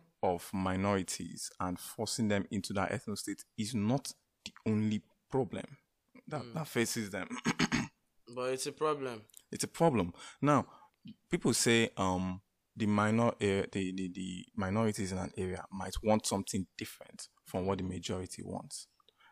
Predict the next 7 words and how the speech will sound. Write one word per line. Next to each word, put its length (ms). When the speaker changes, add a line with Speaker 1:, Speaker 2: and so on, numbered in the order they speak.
Speaker 1:
Now, 300
that 260
might 160
happen, 420
but 200
that 220
won't 420